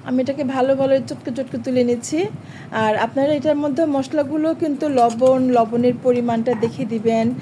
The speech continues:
তারপর বিট লবণের পর-, বিট লবণ কিন্তু লবণ, আহ, অতএব লবণের দিকে অবশ্যই খেয়াল রাখবেন। বেশি হয়ে গেলেও ভালো লাগবে না, কম হয়ে গেলেও ভালো লাগবে না। আমি এই, এই টকটা বানানোর ক্ষেত্রে খুবই সচেতন-, সচেতনতা অবলম্বন করি, আহ, যাতে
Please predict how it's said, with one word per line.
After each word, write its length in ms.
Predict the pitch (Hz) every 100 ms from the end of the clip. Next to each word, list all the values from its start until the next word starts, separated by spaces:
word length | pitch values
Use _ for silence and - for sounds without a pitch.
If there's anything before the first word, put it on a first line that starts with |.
| - - -
তারপর 280 | 233 226 233
বিট 220 | 208 262 254
লবণের 440 | 240 220 226 226 226
পর-, 420 | 233 220 226 226
বিট 240 | 220 247
লবণ 240 | 269 269 269
কিন্তু 200 | 269 285
লবণ, 320 | 240 185 185
আহ, 600 | 185 - - - 208 156
অতএব 400 | 175 226 277 302
লবণের 380 | 254 240 247 262
দিকে 140 | 269
অবশ্যই 400 | 277 254 269 311
খেয়াল 240 | 294 294 285
রাখবেন। 300 | 277 339 294
বেশি 240 | 247 277
হয়ে 180 | 302 294
গেলেও 260 | 294 302 302
ভালো 260 | 294 302
লাগবে 320 | 311 302 285
না, 120 | 320 370 523 - - - -
কম 220 | 330 359
হয়ে 260 | 370 330 262
গেলেও 220 | 220 196
ভালো 260 | 202 202 196
লাগবে 260 | 196 196
না। 120 | 202 202
আমি 260 | 220 262
এই, 400 | 302 269 285 294 285 - - - -
এই 120 | 285
টকটা 440 | - 285 - 320
বানানোর 460 | 285 277 285 285 294
ক্ষেত্রে 380 | - 294 - 339 -
খুবই 280 | - 262 330
সচেতন-, 640 | 330 277 247 254 240 233 233
সচেতনতা 600 | 277 254 262 262 233 214
অবলম্বন 440 | 220 220 208 208 208
করি, 260 | 214 294 - - - - -
আহ, 120 | 240 233
যাতে 260 | 226 226